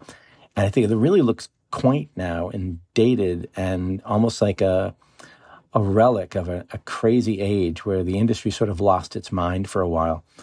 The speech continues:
So the thing with unlimited vacation,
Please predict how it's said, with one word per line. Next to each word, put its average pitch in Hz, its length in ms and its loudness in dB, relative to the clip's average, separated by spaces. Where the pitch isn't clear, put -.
So 95 380 -4
the 127 120 4
thing 156 200 0
with 123 140 2
unlimited 110 480 2
vacation, 87 840 -2